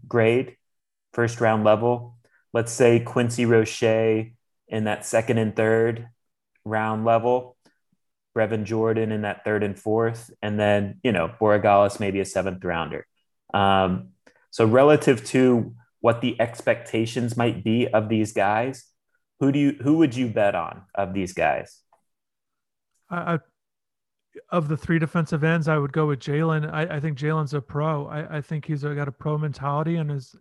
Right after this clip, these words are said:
Speaker 2: got elite athleticism. And, and I think what we saw this past season, he really took a big jump in his career in terms of a full season and that whole thing, but also just being a full-time defensive end and,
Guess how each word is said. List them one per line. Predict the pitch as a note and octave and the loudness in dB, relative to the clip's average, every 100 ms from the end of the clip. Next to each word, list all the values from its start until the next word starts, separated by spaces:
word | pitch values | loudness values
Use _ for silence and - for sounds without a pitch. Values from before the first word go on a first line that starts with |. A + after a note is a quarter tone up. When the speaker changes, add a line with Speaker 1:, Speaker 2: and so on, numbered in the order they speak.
| - | -10
Speaker 2:
got | D3 | -10
elite | C#3+ C#3+ C#3+ | -6 -6 -6
athleticism. | C#3+ - C#3 D3 F3 E3+ | -6 -8 -8 -6 -6 -4
And, | A3 F3+ C#3+ - _ _ _ _ - | -2 -2 -4 -10 _ _ _ _ -10
and | D3+ | -6
I | D3 | -4
think | D#3+ D#3+ | -4 -2
what | D#3+ | -2
we | D#3 | -2
saw | D#3+ D3+ | -2 -2
this | C#3 | -2
past | - D3 - | -4 -6 -4
season, | D3+ C#3+ | -6 -4
he | C#3+ | -4
really | C#3+ C#3+ | -2 -4
took | C3 C#3+ | -4 -6
a | C#3 | -6
big | B2+ D3 C3 | -4 -4 -2
jump | C#3+ C#3 | -4 -2
in | C#3 | -4
his | C3 | -6
career | - C#3+ C#3+ C#3+ C#3 B2 _ _ _ - | -6 -2 0 0 -2 -8 _ _ _ -8
in | D3 | -6
terms | D3+ C#3+ C3 | -2 -2 0
of | C#3+ B2+ _ _ _ _ _ _ - | -2 -2 _ _ _ _ _ _ -14
a | - | -10
full | - D#3+ | -2 -2
season | - D#3+ D3+ C#3+ D3 D3 | 0 0 0 0 0 0
and | C#3 | 0
that | C#3+ | -2
whole | C3+ D3 | -2 -4
thing, | - D3 C#3+ | -4 -4 -2
but | D#3 | 0
also | F3+ F#3+ | 0 0
just | G3+ A3 - | -4 -4 -4
being | G3+ | -4
a | F3+ | -4
full-time | F#3+ F3 F3 | -6 -4 -2
defensive | E3 D#3 E3+ D3+ D#3 | -2 -2 -4 -2 -4
end | D3+ F#3 C#3+ | -4 -4 -6
and, | B2+ | -8